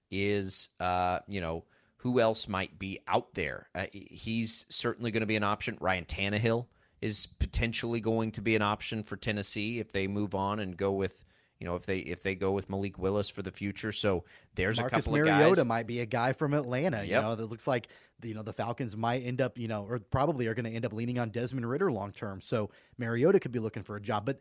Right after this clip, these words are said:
Speaker 1: Yeah.
Speaker 2: Indianapolis has done this over and over and over
Speaker 1: I know.
Speaker 2: again.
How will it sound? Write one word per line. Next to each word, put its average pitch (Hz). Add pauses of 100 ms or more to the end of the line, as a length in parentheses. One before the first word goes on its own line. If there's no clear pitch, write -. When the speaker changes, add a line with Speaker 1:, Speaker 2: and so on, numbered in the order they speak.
Speaker 1:
Yeah. 90
Speaker 2:
Indianapolis 170
has 117
done 135
this 110
over 139
and 123
over 120
and 117
over 127
Speaker 1:
I 87
know. 135
Speaker 2:
again. 95